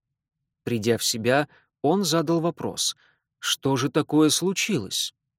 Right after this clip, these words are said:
«Она ведь их единственная дочь», — отвечает Сипсам. «Как же не печалиться отцу с матерью, когда случилась такая беда? Прошу вас, не подавайте виду, что вы огорчены».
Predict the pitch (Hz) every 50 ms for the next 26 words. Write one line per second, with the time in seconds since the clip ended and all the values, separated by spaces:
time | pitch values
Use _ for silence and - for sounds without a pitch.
0 | _ _ _ _ _ - 160 160 165 170 180 180 165 165 165 - - 175 - -
1 | 175 170 147 165 175 165 - - - 170 175 175 185 185 180 185 254 262 240 -
2 | - - _ - 123 - 123 120 113 - - 123 113 113 - - - 104 - -
3 | - 117 104 101 104 - _ - - _ _ _ _ _ - - 202 202 180 156
4 | 180 185 180 180 175 190 175 - - 208 202 185 160 143 - - - 160 151 -
5 | - - 170 151 - - 180 196 196 - - 143 123 117 113 117 - - - -
6 | - - 180 165 170 180 175 - - 190 185 - - 196 190 185 175 - - 180
7 | - - 185 180 175 156 160 156 139 139 110 98 - - _ _ _ _ _ _
8 | - _ - 139 147 135 - - 147 131 123 131 - - 160 156 143 165 156 143
9 | 151 143 151 151 143 - - 165 156 170 160 127 131 - - - 139 123 135 131
10 | 127 117 123 123 117 - - 131 123 117 110 104 107